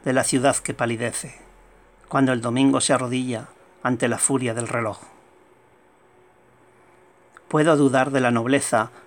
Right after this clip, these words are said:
de los discursos con olor a naftalina que retóricos, antes de la hora del té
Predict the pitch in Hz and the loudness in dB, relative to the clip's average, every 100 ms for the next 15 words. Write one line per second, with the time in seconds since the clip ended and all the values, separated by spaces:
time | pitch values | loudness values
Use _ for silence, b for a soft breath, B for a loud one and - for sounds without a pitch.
0 | B 127 123 117 113 - - 139 151 - | B -2 -2 0 -4 -6 -8 -4 -4 -4
1 | - 139 123 123 135 190 147 127 - - | -2 0 2 2 0 -2 -4 -4 -4 -4
2 | 120 120 117 107 120 - - 143 123 - | -2 0 -2 -6 -14 -20 -12 -8 -8 0
3 | 143 131 - - - - - b b _ | 0 0 -4 -14 -14 -18 -20 b b _
4 | - 131 135 139 139 123 120 123 117 107 | 0 2 2 0 0 4 4 4 0 -4
5 | - 120 147 | -4 -6 -6